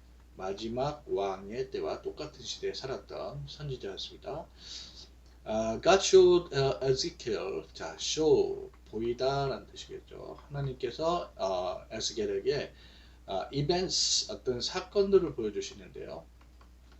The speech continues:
이 사건들도 역시 데디아 관계절로 수식을 받고 있어요.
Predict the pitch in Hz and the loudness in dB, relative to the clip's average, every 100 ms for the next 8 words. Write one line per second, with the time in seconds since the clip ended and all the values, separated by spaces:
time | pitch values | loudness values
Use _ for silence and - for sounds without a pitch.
0 | - - - - 117 120 - 123 107 101 | -18 -12 -10 -6 -2 -2 -4 -2 -2 0
1 | 101 - - 117 110 113 101 101 113 110 | -2 -2 -4 -4 -4 -2 -2 -4 -10 -6
2 | 104 98 90 87 120 - 143 - - - | -4 -2 -2 -2 -4 -6 -8 -6 -8 -10
3 | - - - - 170 | -14 -12 -8 -8 -8